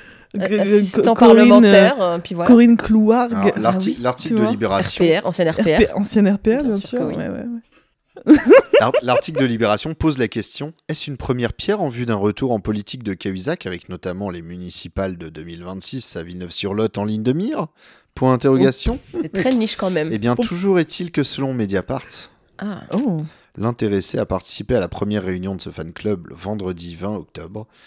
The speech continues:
Speaker 3: Et interrogé
Speaker 2: Non, mais
Speaker 3: par le site d'info, Cahuzac a simplement évoqué une réunion privée sur invitation et non publique. Je n'ai donc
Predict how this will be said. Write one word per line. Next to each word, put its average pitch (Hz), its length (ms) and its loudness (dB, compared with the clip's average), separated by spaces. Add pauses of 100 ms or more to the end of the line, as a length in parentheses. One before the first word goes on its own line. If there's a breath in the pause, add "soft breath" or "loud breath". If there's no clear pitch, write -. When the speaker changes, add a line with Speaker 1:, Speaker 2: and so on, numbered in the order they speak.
(880 soft breath)
Speaker 3:
Et 123 120 2
interrogé 170 480 8
Speaker 2:
Non, 262 40 10
mais - 60 6
Speaker 3:
par 127 160 6
le 120 80 0
site 147 220 -6
d'info, 123 320 0
Cahuzac 147 400 0
a 117 40 -2
simplement 143 520 -4
évoqué 120 400 -2
une 107 240 -6
réunion 123 360 -4
privée 107 480 -8 (140)
sur - 240 -6
invitation 117 640 -6
et 92 80 -12
non 107 160 -8
publique. 95 640 -12 (300)
Je 87 160 -10
n'ai 104 160 -6
donc 104 340 -12